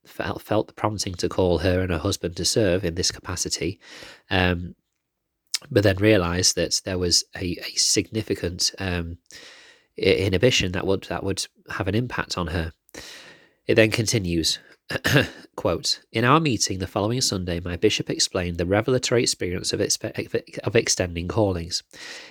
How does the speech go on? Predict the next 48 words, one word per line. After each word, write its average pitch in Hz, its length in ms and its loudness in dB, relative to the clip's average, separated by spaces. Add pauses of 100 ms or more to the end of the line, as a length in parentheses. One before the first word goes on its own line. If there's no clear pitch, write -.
He 151 180 8
said 92 240 2
he - 100 -2
would 95 100 4
think 104 240 -6
of 90 100 -2
all 120 160 6
the 143 80 2
well-qualified 127 760 0
people 90 320 -4
in 92 100 -2
the 120 80 -4
ward, 82 340 0 (420)
weighing 87 240 0
everything 131 380 2
he 147 120 -2
knew 117 180 2
about 82 280 -2
them, 87 240 -8 (360)
and 101 80 -2
would 90 140 2
pray 139 220 4
about 85 340 -4
it. - 220 -10 (480)
He 110 160 4
then 120 100 4
explained 92 540 -2
that - 160 -10
he 107 120 -2
could - 240 -4
only 123 220 2
receive 113 500 2
inspiration 107 600 -2
based 95 340 -2
on 120 60 -6
what 117 200 -6
he 131 120 -2
knew 120 300 0
about 90 320 -4
an 92 100 -4
individual. 87 680 -2 (580)
When 110 100 -2
he - 60 8
didn't 147 220 4
have 110 160 2
all 147 140 10
the 156 100 4
information, 101 580 -8